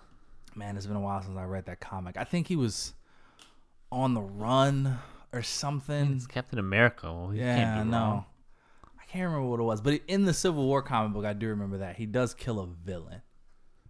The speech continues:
Speaker 1: because he was with the team of underground heroes. A villain walked in and tried to tell him, like, "Hey, um, Iron Man's crazy. I kinda wanna join your side now."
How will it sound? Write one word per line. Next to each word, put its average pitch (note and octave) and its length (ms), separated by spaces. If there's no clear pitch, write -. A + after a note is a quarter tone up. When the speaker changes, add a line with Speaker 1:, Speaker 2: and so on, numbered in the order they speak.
Speaker 1:
because G#2 520
he - 200
was A2 200
with B2 480
the A2+ 200
team C3 320
of G#2+ 140
underground G#2+ 540
heroes. F#2 640
A A#2 80
villain C3 500
walked B2+ 360
in A#2 200
and G#2+ 80
tried G#2+ 180
to G2+ 60
tell A#2 300
him, G#2+ 140
like, G2 220
"Hey, G#2+ 480
um, F#2+ 600
Iron A#2+ 280
Man's A2+ 260
crazy. G2+ 680
I G2 100
kinda G#2+ 260
wanna G#2+ 220
join A2+ 240
your A#2 160
side F#2+ 380
now." F2 380